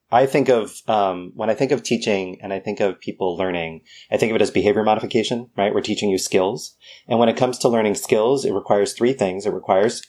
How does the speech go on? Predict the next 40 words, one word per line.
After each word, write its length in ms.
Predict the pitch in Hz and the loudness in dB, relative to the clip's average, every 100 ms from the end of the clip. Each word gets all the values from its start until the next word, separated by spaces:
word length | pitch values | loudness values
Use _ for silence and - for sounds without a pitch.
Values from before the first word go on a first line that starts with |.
| _ _ _ | _ _ _
instruction, 640 | 123 117 101 - 107 107 139 _ - | -6 0 0 0 -2 -4 -8 _ -4
right? 200 | 98 104 | -2 0
Like 180 | 104 - | -2 0
direction 380 | 95 95 - 104 | 2 2 0 -2
of 80 | |
what 200 | 87 104 | 0 -2
to 80 | - | -2
do, 340 | 107 90 87 95 _ - _ | -2 -4 -6 -12 _ -20 _
but 100 | - | 0
it 60 | 120 | 2
also 220 | 127 151 | 2 2
requires 380 | 143 - 110 104 | 0 2 2 0
the 60 | 90 | -2
passion 320 | 98 95 113 | -2 0 -4
and 80 | - | -6
commitment 480 | 110 104 110 - - | -6 -4 -6 -6 -4
to 100 | 120 | -2
do 240 | 104 82 | 0 -2
it. 220 | 98 - _ _ _ - - | -4 -8 _ _ _ -10 0
And 140 | 131 | 2
it 100 | 131 | 2
also 240 | 139 139 131 | 2 2 0
requires 360 | - 117 107 | 2 2 2
that 160 | 107 101 | 0 0
regular 300 | 104 104 101 | 0 0 0
focus 340 | - 104 92 | 0 -2 -4
practice. 640 | - 85 - - 85 - - _ _ _ | -8 -10 -10 -12 -14 -16 -20 _ _ _
And 340 | 135 123 117 117 | 0 0 0 -4
the 180 | 120 131 | -2 -2
thing, 360 | - 170 190 - | 2 2 2 0
uh, 140 | 127 - _ | -4 -6 _
that's 280 | 127 113 - | 0 2 0
not 480 | 117 107 101 127 - - _ _ - | -4 -2 0 0 -2 -14 _ _ -6
mentioned 480 | 120 127 120 131 127 | 0 0 2 0 2
there 420 | 127 135 147 143 | 0 0 -4 -2
that's 200 | 110 101 | -2 0
kind 220 | - 110 | 0 2
of, 220 | 110 98 - - - | 2 0 -6 -20 -2
um, 420 | 104 95 87 85 _ _ _ - - - - | 0 0 -2 -10 _ _ _ -20 -20 -20 -10
helpful 680 | - 107 - - 147 170 175 | 0 0 0 0 2 0 -6